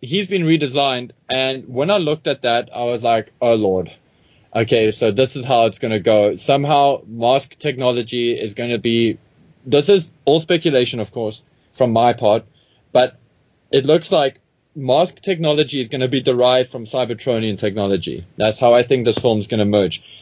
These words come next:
I think rom is going to be some kind of MacGuffin in the sense that, or some kind of plot device that, um, Cobra is trying to get their hands on to make some kind of ultimate weapon, because movie plots don't often stray too far from that.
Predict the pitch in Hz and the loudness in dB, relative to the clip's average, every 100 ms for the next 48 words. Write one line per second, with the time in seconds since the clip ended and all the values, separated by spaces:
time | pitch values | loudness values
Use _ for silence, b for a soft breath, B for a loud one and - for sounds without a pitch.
0 | B - - 131 151 123 123 139 147 185 | B -6 -4 0 -2 0 2 4 4 0
1 | 170 143 131 135 127 131 123 117 135 135 | -2 -2 -2 0 -2 -2 -4 -2 0 -2
2 | 131 135 131 123 113 120 110 120 120 143 | -2 -2 0 0 -2 -4 0 0 0 0
3 | 131 117 110 127 117 - 113 - 120 113 | 0 -2 0 -2 -2 -2 -2 2 0 2
4 | 135 131 135 117 - 156 156 110 110 110 | -2 -4 -4 -2 0 0 0 0 2 2
5 | 110 b b b b _ _ 113 127 120 | -2 b b b b _ _ 0 0 0
6 | 135 113 113 107 107 _ _ - 156 156 | -2 -2 -2 -4 -10 _ _ 0 2 4
7 | 151 131 - 139 120 123 110 120 127 131 | 4 2 0 -4 -2 -2 -2 -2 -2 -2
8 | 127 123 110 110 110 - - 117 120 117 | -4 -4 -6 -6 -10 -14 -10 -2 -2 -2
9 | 131 123 123 113 123 120 131 117 110 110 | -6 -2 -2 0 2 2 0 -4 0 0
10 | 110 113 107 110 - 110 123 104 98 _ | 0 -4 -4 -6 -6 0 2 2 -2 _
11 | - 120 123 117 120 113 - - - 113 | -4 0 2 0 0 0 -2 -12 -4 -2
12 | 113 113 113 113 - 113 107 117 - 113 | 0 0 -2 -8 -2 -2 -2 -4 -2 0
13 | 98 98 90 90 | 0 -4 -6 -8